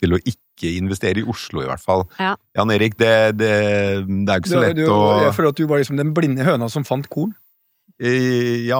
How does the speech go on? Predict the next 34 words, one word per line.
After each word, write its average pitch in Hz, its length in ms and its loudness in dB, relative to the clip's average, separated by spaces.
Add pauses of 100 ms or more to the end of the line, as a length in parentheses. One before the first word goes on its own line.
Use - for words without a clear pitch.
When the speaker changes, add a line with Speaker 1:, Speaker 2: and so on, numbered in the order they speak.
Speaker 3:
Som 117 160 4
du 151 80 0
fikk 175 160 2
forklart 156 320 0
her 139 140 2
med 147 200 2
valuta. 147 380 0
Speaker 1:
Ja, 143 240 0
og 135 240 -2
jeg 139 100 4
har 120 140 2
jo 107 60 0
vært - 260 -2
den 143 180 0
blinde 107 320 0
høna 90 320 0
i 95 60 0
alle 92 240 -2
år 90 160 -2
med 104 160 -2
Speaker 3:
<laughs> 127 140 0
Speaker 1:
dette 123 100 2
Speaker 3:
Ja, - 40 -4
og 147 40 -2
det 127 160 0
Speaker 1:
globale 113 220 2
Speaker 3:
har 196 80 4
gått - 180 2
bra. 117 60 0
Speaker 1:
indeksfondet, 156 440 2
men, 127 680 -4
men 131 200 2
nå 139 120 4
har 143 120 4